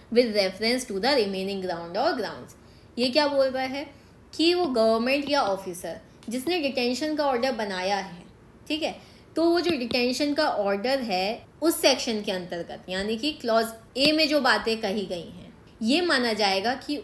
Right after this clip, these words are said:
उस officer ने अपना समाधान हो जाने पर ही ऐसे grounds या ऐसे आधारों पर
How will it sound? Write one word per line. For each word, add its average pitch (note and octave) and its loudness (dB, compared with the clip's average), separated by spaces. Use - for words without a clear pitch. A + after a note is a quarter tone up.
उस D#4+ 0
officer A3+ 4
ने A3+ 0
अपना B3 -2
समाधान A3+ -2
हो G#3+ 0
जाने G3 -2
पर G3 0
ही D4 4
ऐसे B3+ 4
grounds G#3 -4
या A3 2
ऐसे G#3+ -2
आधारों G3+ 0
पर C#4 -2